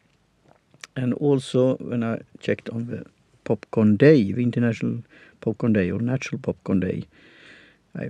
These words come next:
found out some tasty recipes there that you could, you could pop in the, like, uh,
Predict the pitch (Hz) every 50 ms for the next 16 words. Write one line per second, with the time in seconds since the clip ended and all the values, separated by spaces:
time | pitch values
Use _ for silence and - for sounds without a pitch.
0 | - - _ - - 110 98 101 101 98 95 95 95 - - - 87 87 87 85
1 | - - - _ _ _ _ _ _ _ _ _ - - - - - _ _ _
2 | _ _ _ _ _ - - 120 117 - - - 104 95 104 131 - - - -
3 | - 95 - - - - - 101 85 78 85 107 - - _ 143 - - 151 135
4 | - - 113 131 - - - - _ _ _ _ _ _ _ - - - - 165
5 | 170 - _ _ - _ _ 131 117 117 113 107 110 110 113 113 110 110 110 110
6 | 101 - - - - _ - - 147 120 117 113 104 - _ - 135 131 - -
7 | - 127